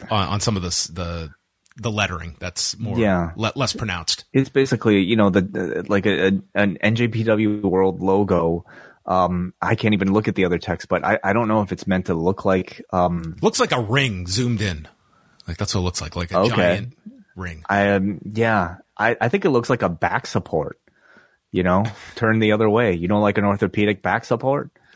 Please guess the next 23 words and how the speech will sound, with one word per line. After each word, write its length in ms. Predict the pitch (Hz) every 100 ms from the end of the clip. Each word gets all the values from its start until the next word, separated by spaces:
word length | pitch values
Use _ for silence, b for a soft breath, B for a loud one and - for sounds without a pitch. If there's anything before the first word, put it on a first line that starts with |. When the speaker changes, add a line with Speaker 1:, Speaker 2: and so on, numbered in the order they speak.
| b b b
Speaker 2:
um, 360 | - 90 87 82
flip 340 | - - 110
the 140 | 104
other 120 | 98 104
Speaker 1:
I, 80 |
Speaker 2:
way. 120 | 113 120
Speaker 1:
I'm 60 |
sure 340 | 85 - 170 156
that 200 | 143 143
was 140 | 120
the 100 | 143
instruction 640 | 127 - 123 110 - 104
when 160 | 98 101
they 80 | 101
sat 260 | 131 113
down. 300 | 117 107 127
They're 120 | 113
like, 240 | 107 110 95
"We 160 | 139
want 320 | 180 165 190 196
it 160 | 208
to 180 | - 170
ima-, 380 | 147 135 127 135